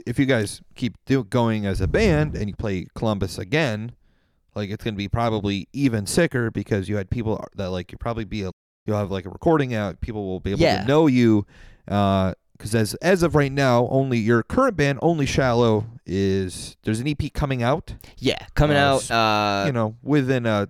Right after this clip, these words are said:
Speaker 1: we'll say, who know, uh, you know, who
Speaker 2: <laughs>
Speaker 1: know, with any, any re-, physical release, I'd say this, I don't know about this, but, like, who knows?
Speaker 2: Yeah, it'll
Speaker 1: It's
Speaker 2: be, it'll,
Speaker 1: always,
Speaker 2: it'll be
Speaker 1: like,
Speaker 2: out. <laughs>
Speaker 1: way longer than it ever thinks it takes. Um, but yeah, when you guys play there again, like,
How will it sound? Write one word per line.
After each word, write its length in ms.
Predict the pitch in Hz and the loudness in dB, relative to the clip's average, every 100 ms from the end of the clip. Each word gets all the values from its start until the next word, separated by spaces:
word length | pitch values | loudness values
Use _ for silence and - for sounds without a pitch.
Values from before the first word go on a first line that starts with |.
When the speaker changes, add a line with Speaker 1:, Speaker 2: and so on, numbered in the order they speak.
| - | -2
Speaker 1:
we'll 100 | 151 | -2
say, 220 | - 143 - _ | 0 -2 -4 _
who 120 | 151 131 | 0 2
know, 300 | 117 117 - | 4 2 0
uh, 280 | 78 123 127 - | -4 -4 0 4
you 100 | - | 4
know, 140 | 175 233 | 6 6
who 100 | 320 | 6
Speaker 2:
<laughs> 20 | |
Speaker 1:
know, 140 | - - | 2 0
with 160 | 320 330 | 0 2
any, 320 | 320 339 294 294 | 2 2 -2 -2
any 160 | 302 | -2
re-, 160 | 226 190 | 0 0
physical 340 | - 208 180 | 0 -2 0
release, 300 | 147 147 175 | 0 0 0
I'd 140 | 170 170 | -2 0
say 120 | 180 | 0
this, 280 | 170 - - _ - | 0 -6 -14 _ -6
I 120 | 139 | 0
don't 80 | 139 | 2
know 100 | 131 | 2
about 280 | 123 120 | 0 0
this, 200 | 131 127 | 0 -2
but, 120 | - 113 | 0 -2
like, 140 | 104 _ - | -2 _ -4
who 120 | 170 | -2
knows? 480 | 131 120 180 - - | 2 2 2 -2 -14
Speaker 2:
Yeah, 180 | - 139 | -2 2
it'll 140 | 151 180 | 4 2
Speaker 1:
It's 0 | |
Speaker 2:
be, 200 | - 202 | 4 2
it'll, 60 | 247 | 2
Speaker 1:
always, 140 | 185 | 2
Speaker 2:
it'll 140 | 247 220 | 4 4
be 120 | 156 | 4
Speaker 1:
like, 380 | 98 202 - 214 | 2 2 0 4
Speaker 2:
out. 60 | 330 | 6
<laughs> 0 | |
Speaker 1:
way 220 | 180 185 | 6 6
longer 480 | 170 156 165 165 156 | 6 4 4 2 2
than 160 | 147 | 2
it 160 | 139 - _ _ | 0 -4 _ _
ever 320 | 127 131 151 147 | 0 2 2 0
thinks 500 | - 156 151 - 143 | -2 -2 -2 -4 -6
it 140 | 120 | -2
takes. 420 | 160 160 - - | 0 0 -4 -6
Um, 320 | 110 110 98 107 - - - | 0 0 0 -6 -20 -16 0
but 120 | 196 | 2
yeah, 80 | 208 | 4
when 160 | 156 | 2
you 60 | 151 | 0
guys 200 | 170 156 | 0 0
play 160 | 196 185 | 0 0
there 160 | 165 | 2
again, 520 | 135 175 180 143 123 - _ _ _ - | 2 2 0 0 -4 -14 _ _ _ -4
like, 400 | 110 107 - | -2 -2 -8